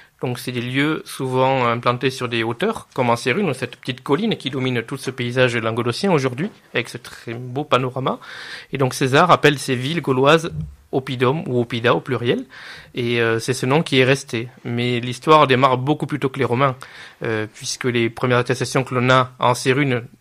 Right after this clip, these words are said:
d'occupation, on est plutôt entre le sixième et le cinquième siècle avant Jésus-Christ. Ce sont des Celtes qui sont installés là, une population locale,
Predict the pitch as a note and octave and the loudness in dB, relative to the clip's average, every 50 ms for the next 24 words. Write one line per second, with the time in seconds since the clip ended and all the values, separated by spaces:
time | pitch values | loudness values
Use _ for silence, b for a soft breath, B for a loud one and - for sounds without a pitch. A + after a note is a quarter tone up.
0 | _ _ C3 A#2+ - - - B2 A2+ - - D3 D#3+ E3 C#3+ B2+ A2 - B2 - | _ _ -8 -6 -6 -2 0 0 -2 0 2 4 4 4 4 2 -2 -4 -6 -4
1 | - C#3+ C3+ B2+ - A#2+ A#2 A2+ - - C#3+ C3 B2 C3 D3 D3+ C#3+ B2 A#2 - | -2 -2 -2 -2 -2 -4 -6 -6 -6 -8 -8 -6 0 4 4 4 4 4 0 -2
2 | - C#3+ C3+ - C#3+ C#3 C3 - - C3+ - - - - C#3 C#3 D#3+ D3+ C#3 C#3+ | -2 -4 -4 -2 -2 -4 -2 0 0 0 0 -2 -2 0 2 2 2 2 0 -2
3 | C3 C3 B2 - - G3+ C#4 B B B B B - - - A#2+ A2+ A#2 - - | -4 -6 -8 -8 -8 -10 -10 B B B B B -10 -8 -4 -4 -4 -4 2 4
4 | D3 - G#3 - - - - - - - A#2+ A2+ A2 - - A#2 A2+ C#3+ G3+ C4 | 4 4 4 0 -6 -16 -16 -16 -10 -6 -6 -6 -6 -4 -4 -2 -2 -2 -2 -4
5 | C#4 G3+ C#3+ B2+ B2 - A2+ - - A2+ - - C3+ B2+ A#2 A#2 A2+ - D#3+ G#3 | -4 -6 -8 -8 -8 -10 -8 -6 -8 -8 -6 -6 -6 -6 -6 -6 0 2 2 2
6 | C4 B3 | 2 0